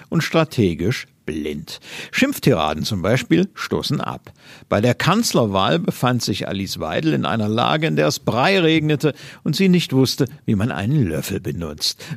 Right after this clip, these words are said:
Weidel beschimpfte Merz, statt die Hand auszustrecken. Maximale Disruption wäre möglich gewesen, wenn ihre Fraktion im zweiten Wahlgang für Merz gestimmt hätte. Dann hätte der die Wahl nur schwer annehmen können.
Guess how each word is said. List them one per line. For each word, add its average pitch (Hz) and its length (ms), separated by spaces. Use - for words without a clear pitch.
Weidel 170 400
beschimpfte 117 560
Merz, 123 320
statt - 340
die 147 140
Hand - 320
auszustrecken. 90 800
Maximale 117 680
Disruption 139 880
wäre 113 200
möglich 120 400
gewesen, 147 440
wenn 98 220
ihre 240 320
Fraktion 196 540
im 120 140
zweiten 127 440
Wahlgang 113 460
für 254 560
Merz 87 400
gestimmt 85 500
hätte. 87 300
Dann 131 180
hätte 151 220
der 151 180
die 139 160
Wahl 135 240
nur 147 160
schwer - 320
annehmen 92 480
können. 82 320